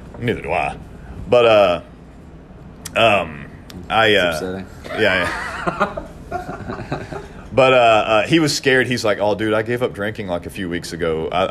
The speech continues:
Speaker 1: I, when you said we were gonna take a shot, I got really scared. I was gonna have to tell you no at first." And, uh, I was like, "No, no, man. It's, it's Monster Energy."
Speaker 2: Oh, he, a few weeks ago?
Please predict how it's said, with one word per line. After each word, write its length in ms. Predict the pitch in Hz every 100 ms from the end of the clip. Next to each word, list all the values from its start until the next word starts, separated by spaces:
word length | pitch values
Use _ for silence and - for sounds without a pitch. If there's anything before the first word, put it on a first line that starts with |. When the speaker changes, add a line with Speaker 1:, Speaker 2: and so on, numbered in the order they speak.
| 92
Speaker 1:
I, 40 | -
when 160 | 98
you 80 | 101
said 200 | 101 98
we 100 | 110
were 80 | 101
gonna 160 | 101
take 180 | 92 90
a 40 | 87
shot, 280 | - 110
I 60 | 87
got 180 | 82 -
really 260 | 92 92
scared. 360 | 85 - 98 92
I 40 |
was 80 | 85
gonna 120 | 87
have 80 | 85
to 80 | -
tell 160 | - 90
you 100 | 85
no 240 | 90 101
at 100 | -
first." 400 | 73 73 71 - - - - -
And, 240 | 92 92
uh, 40 | 90
I 120 | 82
was 140 | 82
like, 140 | 90 90
"No, 280 | 120 90
no, 180 | 90 85
man. 200 | 78 87
It's, 180 | 101 -
it's 220 | 107 - -
Monster 380 | 101 95 - 92
Energy." 380 | 95 87 78 71 - - -
Speaker 2:
Oh, 180 | 120 110
he, 280 | 104 104 110
a 80 | 92
few 380 | - 117 - 147
weeks 180 | 151 147
ago? 240 | 147 160